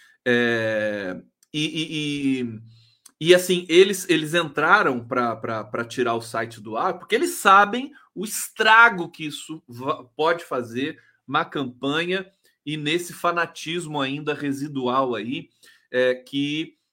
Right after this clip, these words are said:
é, é, tá no entorno de Bolsonaro. Então, olha aqui, o ministro da Justiça e Segurança Pública, Anderson Torres,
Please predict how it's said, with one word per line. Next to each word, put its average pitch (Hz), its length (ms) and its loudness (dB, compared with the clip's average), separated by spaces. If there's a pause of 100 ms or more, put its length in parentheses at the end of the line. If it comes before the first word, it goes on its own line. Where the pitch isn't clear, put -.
(120)
é, 127 440 -2
é, 127 40 -2
tá 135 280 -2
no 143 100 -6
entorno 143 560 -4
de 139 80 -4
Bolsonaro. 135 800 -6
Então, 127 280 -6
olha 170 200 2
aqui, 160 240 -6
o 120 40 -4
ministro 156 380 -8
da 165 100 -6
Justiça 180 380 -8
e - 40 -16
Segurança 143 440 -6
Pública, 180 400 -8
Anderson 139 380 -6
Torres, 190 460 0